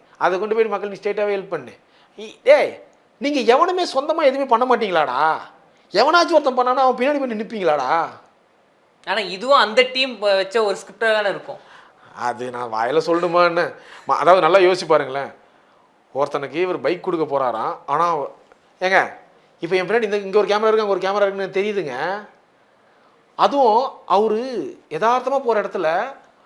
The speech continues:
Speaker 1: அந்த ஆளை தவிர்த்து வேற யாருமே இருக்க மாட்டாங்க. ஏன்னா கண்டினியூட்டி மிஸ் ஆயிடும். உங்களுக்கு புரிய-, கண்டினியூட்டி நமக்கு தெரியும்,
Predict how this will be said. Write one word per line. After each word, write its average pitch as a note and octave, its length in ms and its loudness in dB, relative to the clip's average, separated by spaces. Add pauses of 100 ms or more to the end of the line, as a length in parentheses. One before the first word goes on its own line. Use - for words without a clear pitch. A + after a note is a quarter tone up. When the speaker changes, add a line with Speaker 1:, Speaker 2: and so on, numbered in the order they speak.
(180)
Speaker 1:
அந்த G#3+ 380 -2
ஆளை C4 360 0
தவிர்த்து C#4+ 260 -2
வேற B3+ 120 2
யாருமே B3+ 680 0
இருக்க B3 300 -6
மாட்டாங்க. G3+ 260 -8 (920)
ஏன்னா B3+ 220 -6
கண்டினியூட்டி D4 300 -8
மிஸ் A#3 200 -8
ஆயிடும். F3+ 260 -4 (720)
உங்களுக்கு F3 220 0
புரிய-, A#3+ 180 -6
கண்டினியூட்டி C4+ 300 0
நமக்கு B3+ 280 0
தெரியும், F#3+ 340 -2